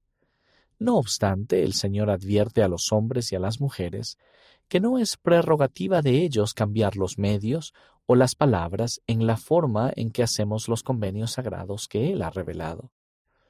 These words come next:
Solamente Jesucristo tiene el derecho de modificar las ordenanzas y los procedimientos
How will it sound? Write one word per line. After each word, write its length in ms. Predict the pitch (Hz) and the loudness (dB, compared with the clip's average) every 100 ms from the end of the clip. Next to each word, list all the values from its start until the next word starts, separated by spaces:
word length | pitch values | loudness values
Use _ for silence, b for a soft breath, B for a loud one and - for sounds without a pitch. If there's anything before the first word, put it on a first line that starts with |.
| _ _ - | _ _ -14
Solamente 720 | - 92 82 85 139 170 175 | -6 -6 -4 0 0 2 -2
Jesucristo 680 | 156 143 151 127 120 - 123 | -2 -8 -4 -4 -2 -2 -2
tiene 280 | 123 113 | 0 0
el 100 | 110 | 0
derecho 400 | 110 101 104 - | 0 0 -2 0
de 120 | 110 98 | -2 -2
modificar 600 | 98 92 104 - 113 127 | -6 -8 -8 -2 -2 0
las 220 | 123 - | -2 0
ordenanzas 720 | 107 101 90 90 - 92 - B B B B | -2 -2 -6 -8 -8 -10 -12 B B B B
y 120 | - 110 | -2 0
los 200 | 104 - | 0 0
procedimientos 1080 | 117 110 - 110 117 160 107 - 107 - | -2 0 0 0 0 0 0 -2 -4 -6